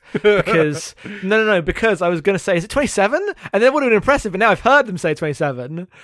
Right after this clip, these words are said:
Speaker 2: Uh, but I want everyone to know I had twenty-seven in my head. I wasn't confident about it. I didn't know it, but, uh, I guess that, uh, Detective Comics twenty-seven then.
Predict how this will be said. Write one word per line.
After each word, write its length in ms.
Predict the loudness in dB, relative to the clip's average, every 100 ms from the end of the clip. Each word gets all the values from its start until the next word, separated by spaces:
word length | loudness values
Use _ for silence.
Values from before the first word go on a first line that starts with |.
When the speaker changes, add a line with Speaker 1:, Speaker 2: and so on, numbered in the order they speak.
| -20 -10
Speaker 2:
Uh, 180 | -6 -2
but 120 | 2
I 20 |
want 140 | 4 4
everyone 160 | 2
to 80 | 0
know 80 | 2
I 60 |
had 240 | 4 2 2
twenty-seven 360 | -2 -2 -4 -4
in 40 |
my 80 | -4
head. 140 | -2
I 40 | -2
wasn't 180 | -2 -2
confident 320 | -2 -2 -4
about 200 | 0 0
it. 20 |
I 20 |
didn't 180 | 0 -4
know 200 | 0 2
it, 160 | 0 -2
but, 120 | -6
uh, 60 | -4 -4 -6
I 60 | -4
guess 160 | -4
that, 240 | -4 -6 -8 -20 -10
uh, 120 | -8
Detective 300 | -6 -4 -4
Comics 200 | -4 -6
twenty-seven 380 | -6 -6 -6 -8
then. 340 | -10 -8 -8